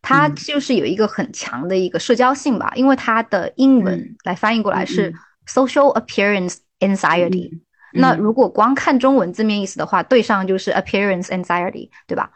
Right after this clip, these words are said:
Speaker 1: 但是这个词它中间不可忽略的部分应该是 social，
Speaker 2: 嗯。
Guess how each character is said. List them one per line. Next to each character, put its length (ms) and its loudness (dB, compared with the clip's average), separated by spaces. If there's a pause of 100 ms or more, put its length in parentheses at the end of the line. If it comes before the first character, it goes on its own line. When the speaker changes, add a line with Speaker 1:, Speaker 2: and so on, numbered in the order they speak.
(380)
Speaker 1:
但 160 0
是 400 2
这 140 0
个 80 6
词 260 -8
它 180 2
中 320 0
间 160 4
不 120 0
可 160 -2
忽 240 -2
略 160 4
的 80 0
部 160 -4
分 260 -6
应 80 -6
该 180 0
是 400 -4 (120)
social， 400 -4
Speaker 2:
嗯。 40 -20